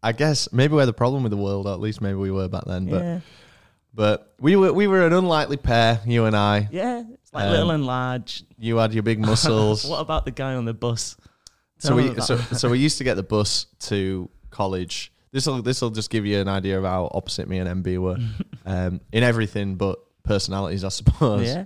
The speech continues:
Speaker 1: and sense of humour. Uh, we used to get the bus, same bus, every morning. Great times. It was free. We
Speaker 2: Yep.
Speaker 1: get on the bus, and one day this fucking,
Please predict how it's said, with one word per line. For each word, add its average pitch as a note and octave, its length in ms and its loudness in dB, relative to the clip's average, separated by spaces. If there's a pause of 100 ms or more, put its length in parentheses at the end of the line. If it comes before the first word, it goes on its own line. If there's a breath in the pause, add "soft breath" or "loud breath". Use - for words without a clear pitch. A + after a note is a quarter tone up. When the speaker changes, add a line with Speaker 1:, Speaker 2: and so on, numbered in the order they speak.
Speaker 1:
and G2+ 180 -2
sense G2+ 300 -2
of F#2 80 -6
humour. F#2+ 340 -2 (460 soft breath)
Uh, G2+ 200 0
we A2 120 -2
used B2+ 220 0
to C3 60 -4
get A#2+ 120 0
the F#2+ 80 -4
bus, G2+ 480 0
same A2+ 340 0
bus, G2 400 -2
every G2+ 240 -2
morning. F#2+ 460 -4 (180)
Great A2 320 0
times. F2+ 500 -6
It G2 80 -8
was D#2+ 160 -8
free. G#2+ 440 -2 (360 soft breath)
We A2 160 -14
Speaker 2:
Yep. G#2 60 -4
Speaker 1:
get C3+ 140 6
on B2+ 100 6
the A#2 80 6
bus, G2+ 380 4
and G#2 160 -6
one C3 160 -2
day A2+ 220 2
this F#2+ 180 -4
fucking, G2 500 -6